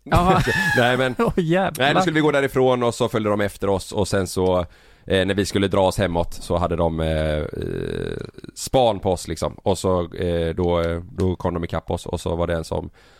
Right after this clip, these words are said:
Speaker 2: slog till mig, eh, bakifrån i huvudet så att jag ramlade ihop. Och sen,
Speaker 1: Oj.
Speaker 2: eh, hoppade de på mig allihop. Och min polare kunde
Speaker 1: Sparkar
Speaker 2: inte göra
Speaker 1: de
Speaker 2: någonting
Speaker 1: dig?
Speaker 2: så han, eh, han fick, eh, sticka därifrån.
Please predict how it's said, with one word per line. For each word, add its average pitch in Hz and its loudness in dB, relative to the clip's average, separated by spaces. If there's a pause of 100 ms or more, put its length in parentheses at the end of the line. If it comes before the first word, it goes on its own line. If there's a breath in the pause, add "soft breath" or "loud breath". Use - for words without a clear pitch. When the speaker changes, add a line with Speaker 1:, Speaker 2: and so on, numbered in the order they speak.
Speaker 2:
slog 95 -2
till 90 0
mig, 80 -2
eh, 82 -6
bakifrån 87 0 (340)
i 90 -2
huvudet 82 -2 (260)
så - -6
att 92 -4
jag 85 2
ramlade 85 -2
ihop. 95 -8 (280)
Och 92 -4
sen, 92 0
Speaker 1:
Oj. 147 4
Speaker 2:
eh, 82 -4
hoppade 90 -4
de 82 -6
på 82 -4
mig 82 -6
allihop. 82 -8 (280 soft breath)
Och - -4
min 98 2
polare 85 0
kunde 85 -2
Speaker 1:
Sparkar 104 0
Speaker 2:
inte 95 0
göra 90 4
Speaker 1:
de - 4
Speaker 2:
någonting 156 2
Speaker 1:
dig? 160 0
Speaker 2:
så 90 -2
han, 95 -2
eh, 85 -6
han 90 -4
fick, - -14
eh, 90 -4
sticka - -8
därifrån. 82 -6